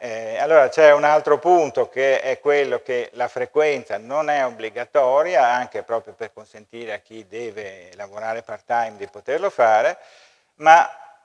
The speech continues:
certamente è molto utile. Chi non frequenta i corsi si trova comunque in grave crisi, anche se, diciamo, vengono messi a disposizione tutto il materiale, le slide che vengono usate, i testi ci sono naturalmente,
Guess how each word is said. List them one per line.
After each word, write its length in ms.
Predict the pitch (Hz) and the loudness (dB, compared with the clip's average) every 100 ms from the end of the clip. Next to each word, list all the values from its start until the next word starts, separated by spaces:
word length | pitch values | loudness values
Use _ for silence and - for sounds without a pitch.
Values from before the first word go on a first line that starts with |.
| _ _ - | _ _ -4
certamente 640 | 160 156 143 104 101 113 | -2 2 0 -2 -8 -14
è 20 | |
molto 300 | 104 101 104 | -16 -16 -16
utile. 400 | 92 90 95 - | -20 -20 -20 -20
Chi 240 | - 170 180 | -10 -6 0
non 240 | 156 147 | 2 2
frequenta 640 | 151 151 151 147 143 156 | 0 -2 2 2 2 0
i 100 | 180 | -2
corsi 460 | - 117 113 - 123 | 0 -2 -2 -8 -18
si 160 | - | -18
trova 720 | 113 98 98 98 104 101 95 98 | -16 -12 -12 -10 -12 -12 -14 -18
comunque 460 | 131 110 113 117 | -20 -18 -18 -16
in 60 | 107 | -14
grave 340 | 101 110 170 | -10 -6 -6
crisi, 400 | - 165 190 156 | -4 -6 -4 0
anche 360 | 127 147 156 131 | 0 0 -2 -8
se, 840 | - - 156 147 123 110 101 98 95 | -8 -8 -4 -4 -4 -8 -12 -18 -20
diciamo, 440 | 120 127 127 117 | -8 -6 -6 -8
vengono 680 | 117 127 123 117 110 104 101 | -8 -10 -8 -10 -10 -12 -14
messi 460 | 104 110 113 - | -16 -18 -16 -12
a 60 | 107 | -12
disposizione 840 | 104 - 104 101 - 110 113 104 | -14 -20 -20 -20 -14 -12 -12 -14
tutto 220 | 104 101 101 | -20 _ -20
il 60 | |
materiale, 800 | 92 95 110 139 165 156 151 143 | -20 -18 -8 2 6 8 6 2
le 140 | 113 | -2
slide 520 | 110 104 101 107 107 107 | -8 -8 -8 -8 -12 -18
che 100 | 104 | -20
vengono 260 | 101 120 | -18 -14
usate, 440 | 156 151 165 160 113 | -2 2 4 2 -2
i 180 | 110 | -12
testi 480 | - 95 110 123 110 | -10 -10 -10 -14 -20
ci 140 | - 147 | -20 -12
sono 440 | - 185 185 151 | -4 0 0 -2
naturalmente, 840 | 117 110 156 170 165 165 156 - | -6 -6 -6 -6 -6 -8 -6 -8